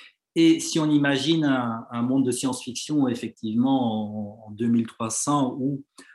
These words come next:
ce qui n'est pas du tout impossible, enfin, c'est difficile, on peut pas, <laughs> c'est difficile de prévoir l'avenir, donc c'est, mais imaginons un, un monde, euh,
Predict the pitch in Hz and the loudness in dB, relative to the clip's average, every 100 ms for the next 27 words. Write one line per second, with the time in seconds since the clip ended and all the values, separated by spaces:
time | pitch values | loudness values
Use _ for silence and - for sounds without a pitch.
0 | _ _ _ _ _ _ _ - - 120 | _ _ _ _ _ _ _ -14 -4 -4
1 | 113 120 123 123 123 117 139 - 254 180 | 0 0 -2 0 -2 0 -2 0 0 -2
2 | - 104 107 139 - 104 113 110 123 113 | -4 -8 -8 -10 -10 -8 -6 -6 -4 -4
3 | 110 113 131 - 139 120 127 117 123 131 | -4 -4 -4 -2 -2 0 -2 -4 -4 -2
4 | 151 131 - 117 117 117 135 214 214 135 | -2 -2 -2 -4 -2 -2 0 2 0 -2
5 | 110 - - 101 101 - - - 139 135 | -6 -8 -8 -8 -8 -18 -14 -2 -2 -2
6 | - 156 151 156 165 180 156 135 135 127 | 0 2 2 2 2 4 2 2 0 0
7 | 147 170 151 127 117 107 | 0 0 -2 -2 -2 -4